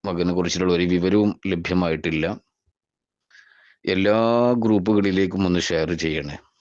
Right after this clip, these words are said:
ആ കുടുംബം വല്ലാത്തൊരു സങ്കടത്തിലാണ്. യാതൊരു ബുദ്ധിമുട്ടോ പ്രയാസമോ വരുത്താത്ത പൊന്നുമോനാണ്.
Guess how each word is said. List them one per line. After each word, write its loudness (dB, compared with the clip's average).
ആ -4
കുടുംബം -2
വല്ലാത്തൊരു -2
സങ്കടത്തിലാണ്. -2
യാതൊരു 4
ബുദ്ധിമുട്ടോ 4
പ്രയാസമോ 0
വരുത്താത്ത 0
പൊന്നുമോനാണ്. -2